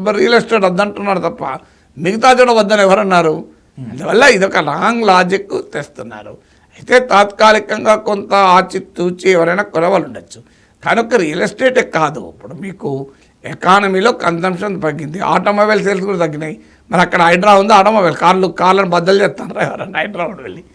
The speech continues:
Speaker 1: మరి ఆటోమొబైల్ సేల్స్ ఎందుకు తగ్గినాయి? మీరు లెక్క తీయండి. పేరు కన్స్యూ-, ఫాస్ట్ మూవింగ్ కన్స్యూమర్ గూడ్స్, ఎఫ్ఎంసీజీ అమ్మకాలు తగ్గినాయి. మీరు Google-లో కొట్టండి, వస్తుంది. ఎఫ్ఎంసీజీ సేల్స్ కా-, డిక్లైన్ అని రాకపోతే చూడండి.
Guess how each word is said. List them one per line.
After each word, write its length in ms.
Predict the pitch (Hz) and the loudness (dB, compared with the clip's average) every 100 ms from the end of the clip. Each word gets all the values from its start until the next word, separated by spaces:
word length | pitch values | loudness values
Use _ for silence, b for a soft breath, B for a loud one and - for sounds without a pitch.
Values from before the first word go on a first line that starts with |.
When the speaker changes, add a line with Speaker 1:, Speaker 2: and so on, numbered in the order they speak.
| b b b | b b b
Speaker 1:
మరి 100 | - | 2
ఆటోమొబైల్ 600 | 175 185 226 220 220 220 | 6 6 4 2 4 2
సేల్స్ 200 | 202 202 | 2 -2
ఎందుకు 220 | 202 196 202 | -2 -2 0
తగ్గినాయి? 400 | 180 180 175 - b b b 131 | 0 -2 -4 -6 b b b -6
మీరు 140 | 165 | 0
లెక్క 240 | 170 170 240 | 0 2 0
తీయండి. 460 | 240 233 247 254 247 | 2 2 2 -2 -4
పేరు 600 | - 190 190 175 175 180 b b - | 0 0 2 0 -2 -4 b b -2
కన్స్యూ-, 380 | 175 220 254 | 0 2 2
ఫాస్ట్ 440 | 214 185 220 247 247 | 2 4 4 4 0
మూవింగ్ 340 | 226 214 208 - | 0 0 -4 -4
కన్స్యూమర్ 420 | 175 175 202 170 | -4 -2 -4 -2
గూడ్స్, 220 | 156 151 | -4 -4
ఎఫ్ఎంసీజీ 880 | 151 - 220 202 185 208 180 190 180 b b b b - | -6 -2 -2 -2 -4 -4 -4 -4 -6 b b b b -4
అమ్మకాలు 420 | 196 220 240 220 | 0 2 4 2
తగ్గినాయి. 400 | 190 170 160 151 | 2 0 -4 -6
మీరు 200 | - 185 | -6 -4
Google-లో 320 | 185 214 226 | 0 2 4
కొట్టండి, 300 | 214 220 220 | 2 0 0
వస్తుంది. 420 | 190 - 185 156 - B B - | -2 0 -2 -4 -8 B B 0
ఎఫ్ఎంసీజీ 760 | 175 185 226 214 190 208 202 | 0 4 2 2 0 -2 -2
సేల్స్ 540 | 180 175 202 202 151 - - | -4 0 2 2 -2 -10 -2
కా-, 140 | 175 | 0
డిక్లైన్ 560 | 170 175 - 202 190 185 | 0 -2 0 2 4 2
అని 160 | 175 | -2
రాకపోతే 480 | 175 175 170 233 - | -2 -2 -2 -4 -4
చూడండి. 380 | 156 123 110 127 | -8 -8 -16 -20